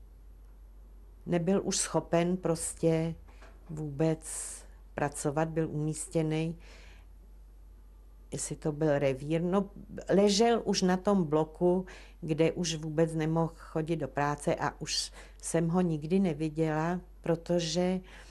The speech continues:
protože vím jenom, na kterým, myslím, že to byla šestnáctka, nebo nevím už, na kterým tom bloku ležel,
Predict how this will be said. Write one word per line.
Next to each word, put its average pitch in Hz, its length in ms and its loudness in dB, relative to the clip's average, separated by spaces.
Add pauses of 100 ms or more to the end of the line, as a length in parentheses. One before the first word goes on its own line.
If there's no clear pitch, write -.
(880)
protože 170 680 2
vím 160 240 2
jenom, 180 360 4
na 165 100 2
kterým, 160 460 -2
myslím, 160 520 -4 (760)
že 139 80 -10
to - 140 -10
byla 135 180 -4
šestnáctka, 135 600 -6
nebo 139 240 -6
nevím 151 340 2
už, 135 100 -6
na 135 120 -4
kterým 156 420 -4
tom 156 220 -4
bloku 135 320 -2
ležel, 143 580 -2